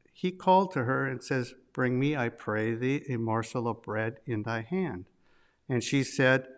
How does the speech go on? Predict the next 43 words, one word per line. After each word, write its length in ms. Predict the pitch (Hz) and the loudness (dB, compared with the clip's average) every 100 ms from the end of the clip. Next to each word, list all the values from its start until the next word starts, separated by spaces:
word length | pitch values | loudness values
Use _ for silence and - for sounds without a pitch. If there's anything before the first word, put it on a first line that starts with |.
| - | -2
'As 220 | 147 156 | 2 4
the 100 | 175 | 4
Lord 400 | 170 185 220 220 | 4 4 4 2
thy 160 | 202 180 | 0 -2
God 500 | - 147 139 135 113 | 0 4 4 4 -2
liveth, 500 | 113 120 110 123 - - - _ | 2 4 4 2 -4 -18 -20 _
I 140 | 165 170 | 0 2
have 260 | 170 135 | 2 2
not 240 | 151 165 139 | 4 4 2
a 80 | |
cake, 580 | - - 165 170 185 - _ _ _ _ | -4 -4 2 2 0 -12 _ _ _ _
but 180 | 127 123 | 2 2
a 140 | 120 | 2
handful 600 | 107 - 180 170 - 127 | 0 2 2 2 0 0
of 120 | 117 | 2
meal 440 | 113 131 151 170 175 | 2 2 2 2 0
in 140 | 143 156 | -2 -2
a 60 | |
barrel, 600 | 160 117 101 104 131 - - - - - | -2 -2 0 0 -2 -4 -20 -20 -20 -6
and 200 | 139 127 | 0 2
a 60 | |
little 460 | 127 151 185 190 175 151 | 4 4 4 4 0 2
oil 460 | 131 135 151 151 | 4 6 2 0
in 140 | 143 127 | -2 -2
a 40 | |
cruse. 520 | 123 170 135 101 - - _ _ - - _ _ - | -2 -2 -2 -2 -10 -18 _ _ -20 -20 _ _ -2
And 220 | 143 135 | 4 4
behold, 460 | 147 143 190 196 175 | 4 4 4 4 2
I 120 | 151 | 2
am 140 | 147 135 | 4 4
gathering 580 | 143 147 160 156 143 147 | 4 4 4 4 2 -2
two 240 | - 208 | -2 -2
sticks, 480 | - 135 123 - - - | -2 -2 -2 -2 -12 -4
that 140 | 113 | 0
I 160 | 120 127 | 0 2
may 180 | 123 113 | 0 0
go 280 | 120 113 | 0 0
in 440 | - 131 127 147 - | 0 0 2 2 -2
and 200 | 123 110 | -2 -2
dress 380 | 113 113 123 - | 0 0 0 0
it 100 | 156 - _ _ | -2 -4 _ _
for 180 | 127 110 | -4 -2
me 340 | 123 131 143 | 0 0 -2